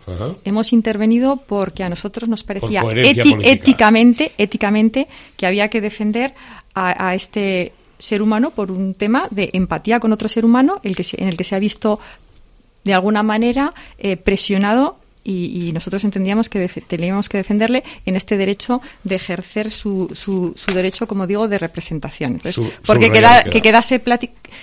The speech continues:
Speaker 2: claro que ha sido un motivo de empatía con otro ser humano el que nos ha movido, desde luego, a intervenir.
Speaker 1: Perfecto. Y a la pregunta que os hacía, de estos
Speaker 2: Sí.
Speaker 1: tres años que llevamos.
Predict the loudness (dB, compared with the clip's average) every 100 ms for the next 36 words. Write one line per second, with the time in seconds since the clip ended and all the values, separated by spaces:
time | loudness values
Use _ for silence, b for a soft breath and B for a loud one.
0 | B 0 2 0 -2 -4 -2 0 -2 -2
1 | 0 4 4 4 0 0 0 0 -4 -2
2 | -2 -2 -2 0 -2 -2 -4 -2 0 0
3 | 0 -4 B -8 -6 -4 -4 0 0 0
4 | 0 0 -2 -2 -4 0 -2 -2 -4 -4
5 | -6 -8 b b -4 -2 0 -2 -2 -2
6 | 0 0 0 -2 -2 -4 -6 -6 -4 -4
7 | -6 -10 -10 -6 -4 -4 -4 -4 -6 -6
8 | -4 -4 -4 -8 -10 -12